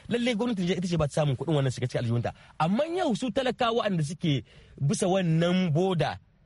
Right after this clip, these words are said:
wadda take da tsawon kilomita dubu biyu da wajen ɗari biyar, ai su sun samu yanda suke sarrafa rayuwarsu sabon yanayi, yaya ne za su kauce ma wannan dokoki wanda gwamnatin Nigeria ya ɗauka saboda ya hana su cin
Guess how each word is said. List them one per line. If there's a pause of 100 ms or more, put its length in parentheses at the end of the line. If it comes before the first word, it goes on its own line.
(200)
wadda
take
da
tsawon
kilomita
dubu
biyu
da
wajen
ɗari
biyar, (440)
ai
su (280)
sun
samu
yanda
suke
sarrafa
rayuwarsu (280)
sabon
yanayi, (280)
yaya
ne
za
su
kauce
ma
wannan
dokoki
wanda (240)
gwamnatin
Nigeria
ya
ɗauka (180)
saboda
ya
hana
su
cin